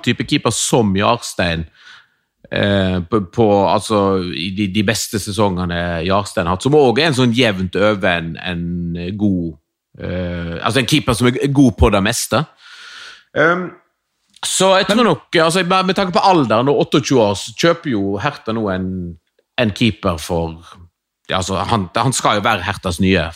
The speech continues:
første keeper på, om ikke nå i hvert fall, på et eller annet tidspunkt.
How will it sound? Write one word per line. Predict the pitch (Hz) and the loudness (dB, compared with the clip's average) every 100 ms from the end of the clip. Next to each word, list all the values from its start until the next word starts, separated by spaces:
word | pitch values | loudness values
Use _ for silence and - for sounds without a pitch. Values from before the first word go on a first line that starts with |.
| - | -6
første | 95 90 95 | -4 -4 -4
keeper | 95 82 80 78 - | -4 -2 -4 -8 -6
på, | - 92 80 78 | -2 0 0 -4
om | 92 92 | -4 -2
ikke | 92 110 | 0 0
nå | 101 85 90 | 2 2 0
i | |
hvert | 95 - - | -2 -4 -10
fall, | 85 80 - _ _ _ _ _ _ | -8 -8 -8 _ _ _ _ _ _
på | 92 | -4
et | 95 | -2
eller | 87 | -4
annet | 90 | -4
tidspunkt. | - - - | -6 -12 -18